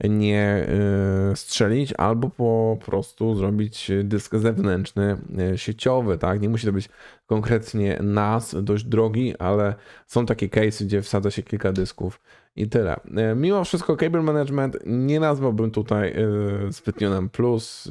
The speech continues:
dużo do poprawy, jeżeli chodzi o cable management. No i tak jak według mnie to I O zdecydowanie raczej na top.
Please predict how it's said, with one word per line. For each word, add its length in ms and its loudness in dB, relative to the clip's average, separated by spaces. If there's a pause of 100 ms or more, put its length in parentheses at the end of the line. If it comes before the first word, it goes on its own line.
(120)
dużo 500 0
do 140 0
poprawy, 400 0
jeżeli 180 0
chodzi 180 0
o 40 -4
cable 260 0
management. 540 0
No 180 -2
i 120 0
tak 200 0
jak 160 -6 (420)
według 320 4
mnie 260 2
to 360 2
I 60 4
O 100 4
zdecydowanie 720 0
raczej 420 0
na 120 2
top. 300 -2